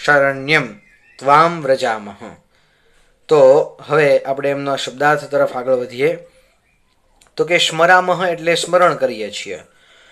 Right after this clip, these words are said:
તો આ સ્મરામહ, મી વહ મહ એટલે કે વર્તમાન કાળ, ઉત્તમ પુરુષ એક વચન એટલે કે મી, બરોબર?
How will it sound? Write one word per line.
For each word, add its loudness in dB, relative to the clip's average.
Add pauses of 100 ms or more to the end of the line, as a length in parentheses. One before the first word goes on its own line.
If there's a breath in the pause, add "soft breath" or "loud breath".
(200 soft breath)
તો 6
આ 6 (560)
સ્મરામહ, 4 (1500)
મી -6
વહ 2
મહ -6 (400)
એટલે -6
કે -2
વર્તમાન 0
કાળ, -2 (1120)
ઉત્તમ 2
પુરુષ -2 (100)
એક 0
વચન -2
એટલે -8
કે -6
મી, -8 (760)
બરોબર? 2